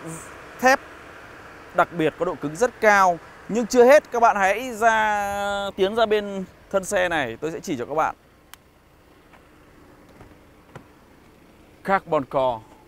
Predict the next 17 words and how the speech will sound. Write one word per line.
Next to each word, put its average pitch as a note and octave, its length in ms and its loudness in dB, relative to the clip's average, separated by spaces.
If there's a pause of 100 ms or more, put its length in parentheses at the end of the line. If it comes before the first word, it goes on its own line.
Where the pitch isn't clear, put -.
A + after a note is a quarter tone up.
(260)
Vâng, G2 140 -10 (320)
công E3 160 -6
nghệ D#3+ 100 -6
carbon D#3 500 0
để A#2 120 -6
làm A#2 420 -2
nên C#3+ 280 -4 (440)
những C3+ 140 -8
cái F3 80 -4
chi E3+ 160 -10
tiết A#3 260 -2 (140)
trên E3+ 280 -4
cái C3+ 140 -6
xe C#3 360 0
bảy B2+ 340 0
series C3+ 360 -2
này G#2 260 -4